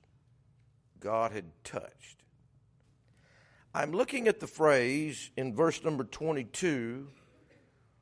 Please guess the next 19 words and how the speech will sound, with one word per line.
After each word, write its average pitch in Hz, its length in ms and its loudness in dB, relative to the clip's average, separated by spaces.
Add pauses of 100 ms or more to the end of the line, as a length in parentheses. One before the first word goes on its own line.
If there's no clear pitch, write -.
(160)
where 165 200 4
the 147 100 4
Lord 196 640 8
answers 156 560 0
them 147 300 0
when 139 180 -2
they 135 140 4
are 131 140 4
looking 156 400 -2
for 139 180 -8
Saul 139 420 4
and 117 120 -6
cannot 135 320 -2
find 160 420 6
him. 104 80 -4
He 110 80 -6
cannot 143 340 -2
be 117 80 -2
found. 110 680 4